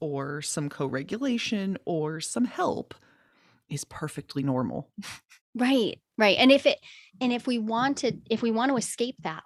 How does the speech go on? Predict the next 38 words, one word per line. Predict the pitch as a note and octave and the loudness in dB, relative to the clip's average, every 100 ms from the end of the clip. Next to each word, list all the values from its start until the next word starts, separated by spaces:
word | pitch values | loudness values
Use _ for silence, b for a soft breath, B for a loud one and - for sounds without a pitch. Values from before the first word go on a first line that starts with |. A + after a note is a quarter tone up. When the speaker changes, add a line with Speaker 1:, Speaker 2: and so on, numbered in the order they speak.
| - | -6
Speaker 2:
what | G#3 C4+ | -4 -4
exactly | - B3 A#3 - B3 | -2 -2 -2 -2 -2
are | G3+ | -2
we | G3 | -4
trying | - F#3+ G3 | -4 -4 -4
to | |
escape? | F3+ - F3+ F#3 - _ _ | -6 -8 -10 -10 -12 _ _
What, | G3+ - | 4 4
what | B3 B3+ | 4 4
are | D#4 | 4
we | D4 | 2
trying | C#4+ C4 | 2 0
to | - | 0
undo? | G#3+ G#3+ F#3 F#3+ _ G#3 G3 E3+ - | 0 0 -4 -8 _ 2 2 2 2
And | G#3+ | 6
that's | G#3+ G#3 - | 6 6 0
where | G3+ F#3+ F3+ B B B - | 2 4 2 B B B 4
I'll | G3+ G3+ | 6 8
ask | G3+ - | 8 4
my | G3+ | 0
kids | F3+ - A#3 F#3 | 2 4 2 4
when, | F#3+ F#3 A#3+ | 0 0 4
you | G#3+ | 4
know, | F#3+ | 6
they're | B3 - | 6 4
old | G3+ G#3 | 2 2
enough | G#3 G3 | 2 2
to | - F#3 - | 2 -2 -2
be | G#3 - | -4 2
getting | G#3 A3 | 4 4
into | A3+ G#3+ | 2 2
their | G#3 | 0
own | G3+ | 0
relationships, | F#3+ G3 A3 A3 - | -2 -2 -2 -4 -4
and | F#3+ | -6
I'll | - G3+ | -2 0
ask | G#3+ - | 0 0
them, | A3+ G3 F#3+ | 4 6 6